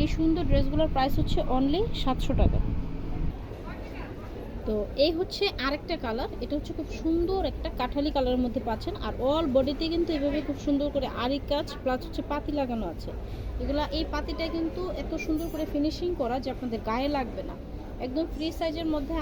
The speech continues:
আছে। যারা সুন্নতি জামা পছন্দ করেন, তারা কিন্তু ইজিলি সুন্নতি জামা মেক করতে পারছেন। এই যে, এই হচ্ছে ড্রেসটা, খুব সুন্দর একটা ড্রেস। আর এগুলো কিন্তু এখন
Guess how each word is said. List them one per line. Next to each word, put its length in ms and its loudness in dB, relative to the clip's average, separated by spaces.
আছে। 200 -6
যারা 260 0
সুন্নতি 380 0
জামা 240 2
পছন্দ 320 2
করেন, 160 2
তারা 220 -2
কিন্তু 200 2
ইজিলি 260 -2
সুন্নতি 340 0
জামা 240 -2
মেক 160 -6
করতে 260 -8
পারছেন। 280 -8
এই 100 -6
যে, 80 -6
এই 60 -2
হচ্ছে 280 -6
ড্রেসটা, 400 -10
খুব 120 -8
সুন্দর 380 -4
একটা 160 -8
ড্রেস। 220 -4
আর 80 -8
এগুলো 240 -2
কিন্তু 240 -6
এখন 240 -2